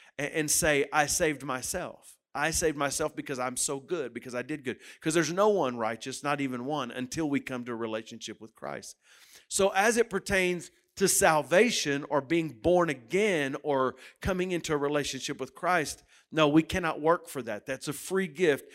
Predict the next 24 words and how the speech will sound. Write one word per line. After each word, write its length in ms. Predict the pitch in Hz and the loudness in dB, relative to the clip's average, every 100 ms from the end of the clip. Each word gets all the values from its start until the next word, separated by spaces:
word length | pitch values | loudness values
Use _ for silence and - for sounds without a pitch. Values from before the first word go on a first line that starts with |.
| - - | -16 -4
that 140 | 147 | -2
can 140 | 165 151 | -2 -2
only 300 | 170 190 202 | 0 2 2
be 140 | 180 | -2
given 300 | 151 160 156 | -2 -2 -2
to 140 | 151 139 | -6 -4
us 200 | 139 - | -2 -4
by 180 | 131 127 | -6 -6
God. 340 | 127 120 95 | -4 -4 -4
And 140 | 127 | -2
when 160 | 143 156 | 0 4
we 220 | 151 151 | 4 2
ask 400 | 147 170 208 - | 2 2 2 0
for 300 | - 185 190 | -8 -2 0
it 120 | 196 - _ - - - | 0 -6 _ -20 -20 -6
and 120 | 131 | -4
we 80 | 127 | -4
confess 460 | 127 117 - 196 | -6 -2 4 4
the 100 | - | 2
Lord 240 | 185 180 165 | 0 0 -2
Jesus 280 | 170 170 156 | -6 -8 -8
as 160 | 151 | -6
our 120 | 151 | -6
Savior 600 | 135 - 165 170 165 165 | -6 -2 -2 0 -2 -6